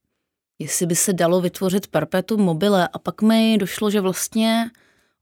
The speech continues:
ono se dá vytvořit i v cestovním ruchu. Když se usmívám, oni se usmívají na mě, já se usmívám na další, předáváme si tu dobrou náladu a samozřejmě občas se tam nějaké kolečko zasekne, někdo se mračí,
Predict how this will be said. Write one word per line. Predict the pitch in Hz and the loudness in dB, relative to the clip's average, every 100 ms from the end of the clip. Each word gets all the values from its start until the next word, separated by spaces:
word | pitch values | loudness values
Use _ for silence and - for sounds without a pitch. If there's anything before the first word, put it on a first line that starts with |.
| _ | _
ono | 165 196 | -2 -2
se | - 262 | 0 2
dá | 208 196 | 2 2
vytvořit | 202 - 220 240 | 0 -4 -4 -2
i | 247 | -2
v | |
cestovním | - 202 - 214 233 233 | -4 -4 -2 2 4 4
ruchu. | 214 - 220 190 _ _ _ _ _ _ | 2 -2 -6 -8 _ _ _ _ _ _
Když | - | -6
se | - 254 | 2 4
usmívám, | 190 - 190 180 175 175 180 185 | 4 4 4 6 6 4 4 2
oni | 196 | 2
se | 190 233 | 2 2
usmívají | 214 - 226 220 240 | 2 2 4 4 4
na | 220 156 | 4 4
mě, | 151 175 190 | 2 2 2
já | 185 | 0
se | - 208 | 2 2
usmívám | 202 - 214 220 214 | 2 2 2 4 4
na | 160 | 2
další, | 143 156 - - 190 | 0 -2 -4 -4 -4
předáváme | - 185 185 185 190 | -4 -2 0 2 0
si | 190 214 | -2 -2
tu | 202 | 0
dobrou | 190 208 208 | 2 4 4
náladu | 160 143 156 180 208 226 - - _ _ _ _ - | 2 0 0 0 0 -2 -10 -20 _ _ _ _ -2
a | 180 170 | 2 4
samozřejmě | 170 208 208 185 214 226 | 4 4 4 4 4 4
občas | 190 - 226 | 0 -2 0
se | - | 0
tam | 208 214 | 0 2
nějaké | 214 196 226 | 4 4 0
kolečko | - 196 190 - 226 | 2 2 2 2 2
zasekne, | 185 - 220 196 165 143 | 4 2 0 0 0 2
někdo | 147 175 | 2 2
se | - 220 | 2 2
mračí, | 190 165 - - - | 2 2 -2 -8 -6